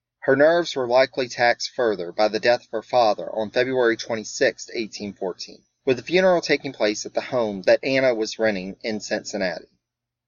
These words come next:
John Cleeve Sims' last few years had been neither peaceful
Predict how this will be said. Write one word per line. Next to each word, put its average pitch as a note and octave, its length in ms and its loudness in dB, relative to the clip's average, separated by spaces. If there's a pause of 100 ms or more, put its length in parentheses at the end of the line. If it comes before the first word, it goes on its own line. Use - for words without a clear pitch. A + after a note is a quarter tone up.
(140)
John F#3+ 300 4
Cleeve F#3 300 0
Sims' A#2 680 0
last B2+ 360 2
few B2 140 -6
years F2+ 460 -4
had A2+ 160 -4
been A2+ 120 -2
neither A2 320 0
peaceful - 720 -8